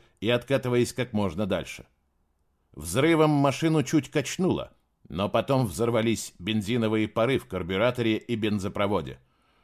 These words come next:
Оглушающий хлопок. Следом за взрывом по глазам ударила яркая вспышка. С машины сорвало крышку капота.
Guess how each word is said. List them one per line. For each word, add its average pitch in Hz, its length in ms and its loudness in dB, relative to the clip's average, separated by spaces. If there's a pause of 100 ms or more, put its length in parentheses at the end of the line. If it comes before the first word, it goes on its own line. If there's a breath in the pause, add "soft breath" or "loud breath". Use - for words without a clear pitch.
(160)
Оглушающий 127 1000 0
хлопок. - 560 -4 (240)
Следом 110 500 0
за 101 180 0
взрывом 131 600 0
по 156 100 0
глазам 127 440 4
ударила 107 380 2
яркая 92 480 -2
вспышка. - 580 -16 (560)
С - 140 -14
машины 131 460 2
сорвало 123 460 2
крышку 127 360 -2
капота. 120 520 0